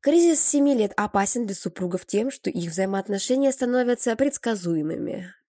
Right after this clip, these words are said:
Разность интересов, отсутствие общих увлечений, убеждений и взглядов может отдалить друг от друга, тем более, что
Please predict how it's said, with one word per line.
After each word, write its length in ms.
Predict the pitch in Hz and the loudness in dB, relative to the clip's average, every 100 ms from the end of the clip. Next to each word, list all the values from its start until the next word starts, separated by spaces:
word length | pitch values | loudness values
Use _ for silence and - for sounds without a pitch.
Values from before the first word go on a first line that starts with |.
| _ _ - | _ _ -4
Разность 480 | 202 262 269 262 | 0 2 0 -2
интересов, 580 | 262 247 254 208 175 170 - | -4 -2 0 0 0 -6 -6
отсутствие 540 | 185 - 208 - 277 | -6 -4 -8 -2 0
общих 380 | 214 196 - 202 | 0 -2 -4 -6
увлечений, 600 | 214 226 - 220 160 151 | -2 -2 0 0 0 -2
убеждений 640 | - 185 190 170 196 220 214 | -2 -2 -2 0 0 0 -2
и 80 | 185 | -6
взглядов 500 | 165 180 185 214 240 _ _ | -4 0 2 2 -2 _ _
может 300 | 214 240 262 - | 0 2 2 0
отдалить 480 | 254 220 247 202 165 | 2 4 2 2 0
друг 220 | 175 185 | -2 -2
от 120 | 175 | -2
друга, 300 | 170 185 226 | -2 -2 -4
тем 240 | - 196 | -2 -4
более, 320 | 180 196 247 233 | -2 0 0 0
что 340 | - 226 220 | 0 -2 -2